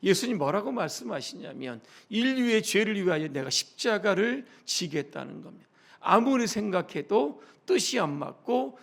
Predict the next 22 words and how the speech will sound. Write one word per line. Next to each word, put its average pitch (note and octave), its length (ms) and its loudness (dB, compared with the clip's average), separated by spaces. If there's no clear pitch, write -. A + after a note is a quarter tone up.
생각이 A#3 840 -4
안 B2 220 -8
맞는, E3 320 -10
그래서 D3+ 340 0
결국 C3+ 540 -2
가룟 A#3 360 0
유다는 F#3 480 -6
예수님을 - 720 -4
버리게 C3 400 -8
된 - 200 -12
겁니다. - 500 -16
은 G#3 220 6
삼십을 C4 640 -2
보니까 D#3 420 -4
당시, C#3+ 840 -2
아, C3 520 -6
노동자의 F#3+ 600 2
사 C#3 420 -2
개월치 F#3+ 680 0
월급 F3 580 -2
정도 C#3 400 -6
된다고, D3+ 800 -6